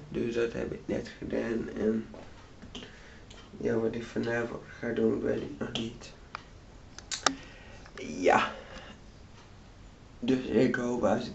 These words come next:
die kaarten ga, eh, het winnen. Dat hoop ik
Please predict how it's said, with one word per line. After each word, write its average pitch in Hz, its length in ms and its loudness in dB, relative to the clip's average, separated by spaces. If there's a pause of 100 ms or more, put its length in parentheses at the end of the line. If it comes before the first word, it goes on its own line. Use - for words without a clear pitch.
die 110 240 4
kaarten 120 500 2
ga, - 160 -2
eh, 110 460 6
het 120 460 4 (320)
winnen. - 380 2 (1160)
Dat - 100 -4 (120)
hoop 120 340 4
ik - 80 2